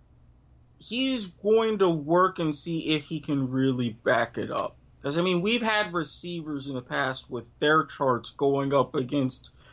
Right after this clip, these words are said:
their defenders and how much that they were gonna catch on them. We had Revis Island. We've had Richard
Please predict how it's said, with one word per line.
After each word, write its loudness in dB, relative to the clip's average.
their 4
defenders 0
and -2
how 2
much 0
that -8
they -4
were -6
gonna -4
catch -2
on -8
them. -16
We -6
had 0
Revis -8
Island. -2
We've -20
had -2
Richard -12